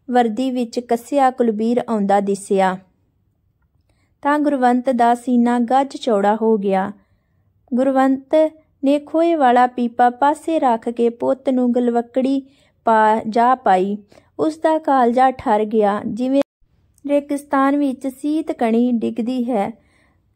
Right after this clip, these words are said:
ਜੁਗਣਿਆਂ ਤੋਂ ਪਿਆਸੇ ਪਪੀਹੇ ਦੇ ਮੂੰਹ ਵਿੱਚ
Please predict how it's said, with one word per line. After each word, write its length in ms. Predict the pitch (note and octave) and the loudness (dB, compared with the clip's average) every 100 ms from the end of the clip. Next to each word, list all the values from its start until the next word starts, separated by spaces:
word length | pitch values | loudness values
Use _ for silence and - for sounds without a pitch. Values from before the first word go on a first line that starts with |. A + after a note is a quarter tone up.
| _ _ | _ _
ਜੁਗਣਿਆਂ 680 | A#3+ C4+ C#4 D#4 D#4+ E4 E4 | -4 -4 -2 -2 0 0 -2
ਤੋਂ 200 | D#4+ C4+ | 0 -2
ਪਿਆਸੇ 560 | C4 C4 A#3 A#3+ - C4 | -2 2 2 0 -2 -4
ਪਪੀਹੇ 600 | C4 B3 C4 C#4 C#4+ D4+ | -4 -6 -2 -2 0 0
ਦੇ 200 | A#3 A#3 A#3+ | 2 2 2
ਮੂੰਹ 420 | A#3 B3 C#4 C4+ | 2 2 2 0
ਵਿੱਚ 420 | C4 A#3+ - C4 | 0 -4 -6 -6